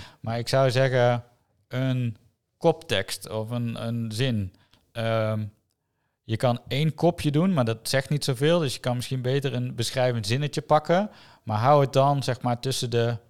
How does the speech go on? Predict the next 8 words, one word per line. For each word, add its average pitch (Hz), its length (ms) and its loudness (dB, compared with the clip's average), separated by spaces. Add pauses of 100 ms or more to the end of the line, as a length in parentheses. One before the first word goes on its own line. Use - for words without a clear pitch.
(180)
vijf 117 360 -6
en 131 120 -8
de 113 80 -4
zeven 117 340 -2
woorden. 110 440 -4
Een 110 180 -10
korte 156 380 2
zin. 101 360 0